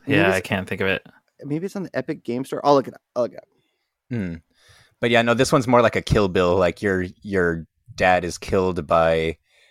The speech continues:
Speaker 3: an ex-student and four of his, like, lackeys, I, I guess. And then so your character grows up, like, it, you're a kid when it happens, so then you grow up and you train to be able to fight them, and you have this magical talisman that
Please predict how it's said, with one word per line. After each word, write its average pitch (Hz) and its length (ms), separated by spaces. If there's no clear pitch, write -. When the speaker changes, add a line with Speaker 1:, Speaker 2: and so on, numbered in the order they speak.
Speaker 3:
an 95 120
ex-student 95 840
and 85 200
four 87 280
of 80 120
his, 82 720
like, 80 240
lackeys, 87 480
I, 90 160
I 92 120
guess. 85 340
And 101 140
then 90 100
so 95 140
your 87 180
character 95 520
grows 87 360
up, 87 240
like, 107 220
it, 135 180
you're 131 160
a 104 40
kid 107 220
when 98 140
it 90 80
happens, 95 480
so 101 100
then 92 160
you 87 100
grow 87 260
up 87 180
and 85 80
you 80 80
train 85 340
to 85 80
be 85 140
able 82 140
to 80 80
fight 82 260
them, 85 180
and 82 80
you 82 80
have 92 140
this 85 160
magical 85 720
talisman 95 960
that 90 300